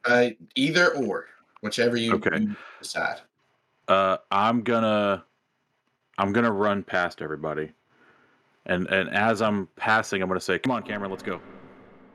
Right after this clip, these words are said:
Speaker 1: All right.
Speaker 2: And try to, I'm trying to do, like, one of those things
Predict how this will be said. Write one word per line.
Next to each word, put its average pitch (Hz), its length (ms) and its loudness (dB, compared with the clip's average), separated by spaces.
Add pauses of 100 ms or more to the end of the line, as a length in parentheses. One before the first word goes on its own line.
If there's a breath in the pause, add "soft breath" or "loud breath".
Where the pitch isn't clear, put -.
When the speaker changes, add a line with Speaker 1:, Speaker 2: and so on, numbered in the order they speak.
(160)
Speaker 1:
All 92 80 -2
right. 87 280 -4 (1080)
Speaker 2:
And 90 140 -4
try 107 220 4
to, 101 180 -2
I'm 104 80 -6
trying 147 240 2
to 135 60 -4
do, 131 120 0
like, 123 180 0
one 131 120 0
of 123 80 0
those 117 160 0
things 127 340 -4